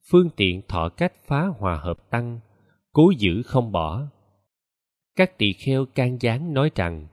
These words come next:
"Chớ phá hòa hợp tăng, nên cùng với tăng hòa hợp, không nên tranh cãi.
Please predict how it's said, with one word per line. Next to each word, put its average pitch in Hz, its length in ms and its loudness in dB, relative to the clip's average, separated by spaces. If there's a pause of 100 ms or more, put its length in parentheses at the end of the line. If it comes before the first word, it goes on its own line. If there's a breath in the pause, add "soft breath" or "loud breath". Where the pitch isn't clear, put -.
(640)
"Chớ 156 200 4
phá 139 320 -4
hòa 104 300 -2
hợp 85 280 -6
tăng, 117 300 -6 (460)
nên 160 200 0
cùng 104 300 0
với 165 140 -2
tăng 139 320 -4 (100)
hòa 90 220 -2
hợp, 85 260 -2 (460)
không 143 240 0
nên 127 140 0
tranh 120 240 -2
cãi. 92 420 -6